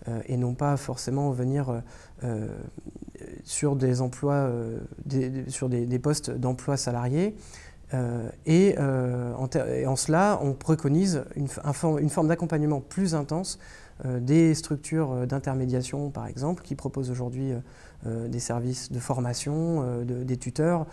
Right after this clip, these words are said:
Euh, voilà, le, le, pour nous, il est important d'insister sur la formation des tuteurs, sur la formation, et que cette formation intervienne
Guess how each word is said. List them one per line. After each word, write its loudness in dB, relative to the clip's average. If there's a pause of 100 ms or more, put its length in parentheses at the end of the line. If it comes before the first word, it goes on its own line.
(360)
Euh, 0
voilà, 0
le, 2
le, 2
pour -2
nous, 4
il 2
est -2
important -2
d'insister -6
sur -2
la 0
formation -4 (720)
des 4
tuteurs, 0
sur 0
la 4
formation, -2 (220)
et 0
que -2
cette -2
formation -4
intervienne -2